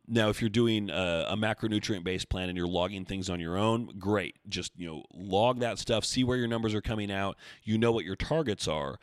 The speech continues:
Uh, and, and realistically, if you're following a macronutrient plan, you shouldn't be relying on any assumptions or anything like that, saying, "Oh, okay, it's probably okay to do this." Just log it. You're already logging everything anyway, so just log what you're actually doing and make sure that your numbers are adding up.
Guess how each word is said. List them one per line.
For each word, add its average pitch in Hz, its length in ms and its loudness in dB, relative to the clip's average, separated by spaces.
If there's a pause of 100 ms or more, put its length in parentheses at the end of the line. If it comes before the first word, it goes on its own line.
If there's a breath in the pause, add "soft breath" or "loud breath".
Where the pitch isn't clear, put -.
(280 loud breath)
Uh, 90 360 2
and, 110 240 -2
and 113 220 0
realistically, 120 500 2
if 92 60 -2
you're 104 80 -4
following 113 300 2
a 92 40 0
macronutrient 101 800 -2
plan, 104 300 0
you 98 140 0
shouldn't 107 340 0
be 95 380 0
relying 95 560 -2
on 87 160 -6 (100)
any 101 300 0
assumptions 92 580 -4
or 85 60 -4
anything 85 240 -8
like 80 180 -8
that, 76 220 -8
saying, - 160 -8
"Oh, 202 220 0
okay, 135 200 -4
it's 135 140 -6
probably 127 420 0
okay 107 240 -2
to 104 100 -6
do 104 120 -2
this." 107 100 -4 (220 loud breath)
Just 101 160 -10
log 95 280 2
it. - 140 -8
You're 92 120 -2
already 104 160 0
logging 101 340 -2
everything 95 240 -4
anyway, 87 280 -4
so 95 140 -6
just 87 160 -2
log 90 300 2
what 78 120 -6
you're 80 140 -8
actually 80 360 -6
doing 92 340 -4
and 80 100 -8
make 85 100 -6
sure - 140 -10
that 78 80 -8
your 73 80 -10
numbers 87 320 -8
are 80 140 -10
adding 80 260 -8
up. 76 200 -8